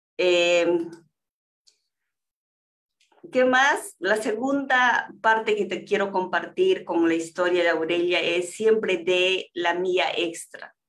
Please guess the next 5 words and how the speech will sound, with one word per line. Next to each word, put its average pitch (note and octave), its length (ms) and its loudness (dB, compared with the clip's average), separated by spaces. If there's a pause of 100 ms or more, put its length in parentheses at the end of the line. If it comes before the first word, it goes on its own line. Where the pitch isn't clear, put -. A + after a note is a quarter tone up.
(120)
Sé G#3 240 0
un G#3 180 2
ser G#3 360 -2
extraordinario. D#3+ 1300 -2 (1000)
Eh, D#3+ 600 0